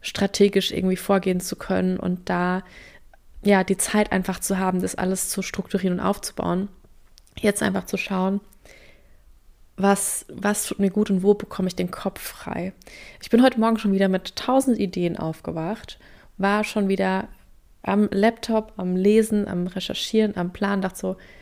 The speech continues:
okay, <laughs> ich bin jetzt wieder an einem Punkt, ich, an den möchte ich, an,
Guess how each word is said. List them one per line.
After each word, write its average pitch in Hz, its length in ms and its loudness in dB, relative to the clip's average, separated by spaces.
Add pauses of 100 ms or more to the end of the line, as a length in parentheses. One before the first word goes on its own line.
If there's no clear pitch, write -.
(320)
okay, 240 460 0 (220)
<laughs> - 200 -20
ich - 140 -10
bin - 160 2
jetzt 233 120 -2
wieder 226 180 2
an 202 80 2
einem 208 80 -4
Punkt, 233 320 -2 (1400)
ich, 202 100 -8 (140)
an 214 160 2
den 214 460 2 (100)
möchte 214 380 0
ich, - 260 -8
an, 202 240 -2